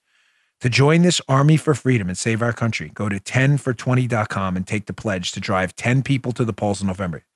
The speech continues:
How long I've been talking about this, by the way? Mm, ten years? I called it ten, ten, ten. Now we got a website, ten for twenty dot com. Don't let our opponents outwork us. Do your part.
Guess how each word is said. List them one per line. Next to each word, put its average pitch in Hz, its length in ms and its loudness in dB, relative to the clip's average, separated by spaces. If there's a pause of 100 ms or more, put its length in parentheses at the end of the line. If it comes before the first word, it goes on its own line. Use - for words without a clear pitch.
(480)
How 107 120 -4
long 147 220 2
I've 147 100 2
been 147 120 2
talking 151 260 2
about 147 160 2
this, 151 160 -2
by 156 140 0
the 156 60 2
way? 156 200 2 (1900)
Mm, 139 720 2
ten 160 180 2
years? 180 400 2 (1400)
I 113 80 2
called 127 300 0
it 110 100 -4
ten, 123 240 -2
ten, 123 240 0
ten. 139 380 2 (240)
Now 107 180 0
we 113 140 0
got 117 120 2
a 113 40 0
website, 95 500 -6 (200)
ten 131 440 0 (380)
for 117 120 -6
twenty 101 500 -4 (100)
dot 87 180 -6
com. 82 300 -10
Don't 120 240 0
let 139 120 2
our 139 120 4
opponents 127 440 2
outwork 92 380 -2
us. 85 140 -14
Do 120 120 0
your 123 160 4
part. 95 300 -4